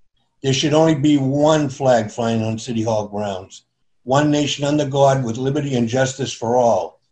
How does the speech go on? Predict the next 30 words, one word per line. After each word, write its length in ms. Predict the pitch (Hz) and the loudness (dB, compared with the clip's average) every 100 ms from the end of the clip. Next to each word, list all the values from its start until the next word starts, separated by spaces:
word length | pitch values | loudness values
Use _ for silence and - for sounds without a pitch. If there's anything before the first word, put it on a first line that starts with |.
| _ _ | _ _
Sad 400 | - 160 180 208 | -4 4 6 6
to 80 | 202 | 2
say, 380 | - 190 180 151 | -2 0 2 2
in 100 | 135 | 0
the 80 | 113 | -2
current 420 | - 175 160 131 | -4 -4 -4 0
cultural 540 | 156 160 - 165 165 | 0 0 0 -2 0
and 100 | 131 | -2
political 520 | 113 127 139 160 160 | -4 -2 -2 -2 -4
climate, 520 | - 170 156 117 123 - _ _ - | -4 -2 0 0 -4 -8 _ _ -4
there 140 | 143 | 0
may 160 | 135 135 | 0 0
soon 340 | - 180 185 | 0 0 0
be 140 | 165 156 | 2 2
a 160 | 143 - | 0 0
resolution 680 | 165 147 139 160 - 139 | 0 0 0 -2 -2 -4
to 140 | 123 131 | -2 -2
remove 440 | 123 131 147 117 | 0 0 0 -2
it. 140 | 82 - _ _ _ _ | -6 -12 _ _ _ _
I 100 | 156 | 2
would 160 | 165 160 | 2 2
hope 240 | 196 202 | 0 -2
to 100 | 170 | -2
hear 200 | 165 165 | 2 2
a 100 | 139 | 0
counter 320 | - 170 165 | -2 -2 -2
resolution 640 | 143 135 127 120 113 110 117 | 0 -2 -2 -2 -2 -2 -4
declaring 520 | 113 113 170 156 139 | -4 -4 -2 0 0
a 80 | 123 | -2
prohibition 800 | 170 175 165 127 131 - 117 | -4 -2 -2 -2 -6 -4 -8